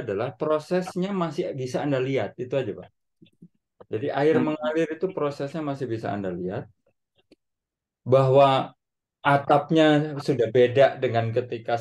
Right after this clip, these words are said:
Speaker 1: sistem hidrogeologinya terbentuk, ya itu masalah waktu, ya. Tapi airnya mengalir itu sampai hari ini pun masih ada terjadi, gitu. Ya, nah, jadi kalau saya simpulkan ini ya, hidrogeologi itu,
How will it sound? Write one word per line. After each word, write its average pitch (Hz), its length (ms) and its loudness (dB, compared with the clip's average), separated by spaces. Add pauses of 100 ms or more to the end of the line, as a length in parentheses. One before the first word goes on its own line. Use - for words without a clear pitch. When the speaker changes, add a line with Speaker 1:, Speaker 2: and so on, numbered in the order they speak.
Speaker 1:
sistem 117 300 -6 (100)
hidrogeologinya 104 880 -2
terbentuk, 101 580 -4 (300)
ya 110 140 0
itu 160 120 -4
masalah 113 320 -2 (100)
waktu, 120 220 -6 (100)
ya. - 140 -16
Tapi - 140 -6 (360)
airnya 165 320 2
mengalir 175 520 2
itu - 180 -2
sampai 170 260 -4
hari 147 220 0
ini 147 180 -6
pun 294 160 -10
masih - 200 -8
ada 107 340 -2
terjadi, 92 480 -4 (220)
gitu. - 180 -18 (1400)
Ya, 104 240 -6 (160)
nah, - 240 -6
jadi 110 240 2
kalau 143 240 2
saya 139 160 4
simpulkan 156 560 4
ini 98 240 -2
ya, 101 160 -6
hidrogeologi 120 800 2
itu, 175 400 -2